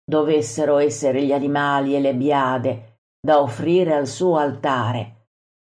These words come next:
senza neppur macchia di pelame o di ruggine? È forse colpevole un vitello o un agnello di nascere pezzato?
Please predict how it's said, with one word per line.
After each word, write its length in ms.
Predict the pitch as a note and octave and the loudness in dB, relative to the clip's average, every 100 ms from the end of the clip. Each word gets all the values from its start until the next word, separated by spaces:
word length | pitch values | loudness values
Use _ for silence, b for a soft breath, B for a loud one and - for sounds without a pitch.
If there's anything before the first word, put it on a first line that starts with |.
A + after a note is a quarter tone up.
| _ | _
senza 760 | - - A3 B3+ D4+ D4 - B3+ | -18 -2 0 2 2 -2 -2 0
neppur 500 | A3 G3+ - C#4 C4+ | 0 -2 0 0 0
macchia 680 | G#3 F#3 A3+ B3 - G#3+ F#3 | 0 0 0 -2 -4 0 2
di 160 | E3+ F3 | 0 2
pelame 880 | F3+ E3+ F3+ G#3+ A#3 B3+ B3 - _ _ _ F3+ | 2 2 2 0 -2 -2 -4 -12 _ _ _ 2
o 140 | F3 | 4
di 140 | D3 | 4
ruggine? 840 | D#3 B2+ B2 A#2 E3+ G#3 C4+ - _ _ _ _ _ _ _ _ _ _ _ _ _ - | 2 2 0 -2 -2 -2 -4 -8 _ _ _ _ _ _ _ _ _ _ _ _ _ -2
È 120 | G#3+ | 0
forse 500 | A3 C4+ C#4 - C#4 | 2 2 2 0 0
colpevole 800 | D4 D4 - G3 B2+ C3 D3 D3 | 0 0 0 0 2 0 0 2
un 160 | C#3+ D#3 | 0 0
vitello 960 | E3+ E3+ E3+ C#3+ C#3+ C#3+ B2+ A2+ _ _ | 0 2 2 2 0 0 -2 -6 _ _
o 220 | F3+ F#3 | 2 2
un 160 | E3+ | 2
agnello 1000 | D#3+ E3 E3 D#3+ D3 C3 B2+ A#2 A2 _ _ | 0 0 0 2 0 -2 -4 -6 -8 _ _
di 140 | - | -4
nascere 500 | E3+ E3 E3+ G3+ G3 | -2 -2 -2 0 0
pezzato? 1080 | F3+ F#3 F3+ - D#3 F2+ A2+ E3+ G3+ B3 _ | 0 -2 -4 -4 -2 -2 -2 -2 -2 -6 _